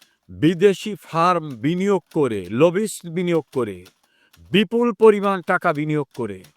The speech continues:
বিদেশকে ব্যবহার করে শেখ হাসিনাকে ক্ষমতাচ্যুত করেছেন। এটা তিনি নিজে যেমন ক্লিনটন ফাউন্ডেশনে বললেন যে লং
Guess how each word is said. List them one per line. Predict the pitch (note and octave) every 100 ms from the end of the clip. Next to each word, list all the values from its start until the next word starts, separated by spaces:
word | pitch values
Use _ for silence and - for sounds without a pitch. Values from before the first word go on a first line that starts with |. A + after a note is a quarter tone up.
| _ _ _ _ _ _
বিদেশকে | F2+ G#2+ F#3+ A3 G#3+ - A#3+
ব্যবহার | G3 F#3+ F#3+ G3 F#3
করে | D3+ A2+ G2+ _ _ _ _ _
শেখ | - F#3 G#3+
হাসিনাকে | G3 G3 G#3+ G#3 G3+ G#3 G3
ক্ষমতাচ্যুত | - E3+ F#3 G3 G3 - G3+ F3+
করেছেন। | F#3 E3 F3 E3+ - D3 G2 F#2+ _ _ _ _ _ _ _ _ _ - _
এটা | D#3 E3 F#3 -
তিনি | - F#3+ G#3+
নিজে | G#3 G3+ G3+
যেমন | F#3+ F#3+ F#3 G#3+ A#3 _ _ _ _ _ _ - _
ক্লিনটন | D#3 F3+ F3+ G3+ F#3+
ফাউন্ডেশনে | - F#3 G3 F#3+ G#3 G3
বললেন | D3 E3 E3+ F#3 G#3+ A3+ _ _ _ _ _ _ -
যে | A2 B2+ G2 _ _
লং | A2 G2+ G#2+ C#3+ F#3+ G#3 A3 A3 A3